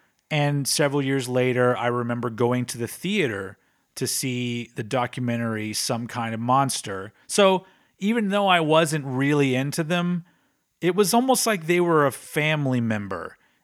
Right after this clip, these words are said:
and I'm always going to keep track of what's going on with them.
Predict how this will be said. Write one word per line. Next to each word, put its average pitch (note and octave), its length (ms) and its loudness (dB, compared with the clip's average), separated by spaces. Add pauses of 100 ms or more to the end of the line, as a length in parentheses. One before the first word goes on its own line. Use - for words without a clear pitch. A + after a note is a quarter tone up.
and C3 140 0
I'm C#3+ 360 2 (140)
always E3 440 4
going C#3 280 -2
to C3 80 0
keep - 460 -10
track A#2+ 420 -2
of G#2+ 100 -4
what's G#2+ 240 -8
going G#2+ 320 -6
on G2 220 -8
with - 180 -16
them. - 300 -18